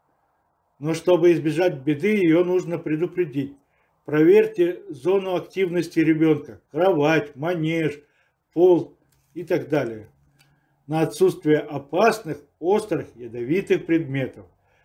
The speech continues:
Всё, что малыш видит перед глазами, должно быть безопасно. Недопустимо хранение духов, одеколонов,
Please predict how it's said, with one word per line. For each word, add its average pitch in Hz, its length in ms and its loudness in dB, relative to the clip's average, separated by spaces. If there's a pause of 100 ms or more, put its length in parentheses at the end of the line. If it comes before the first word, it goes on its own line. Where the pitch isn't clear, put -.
(140)
Всё, 208 160 4
что 214 180 0
малыш 185 380 0
видит 196 320 -4
перед 180 240 6
глазами, 160 460 -2
должно 151 440 -2
быть 175 120 2
безопасно. 151 760 -2 (460)
Недопустимо 160 720 -2
хранение 180 480 0
духов, 165 640 0
одеколонов, 170 840 2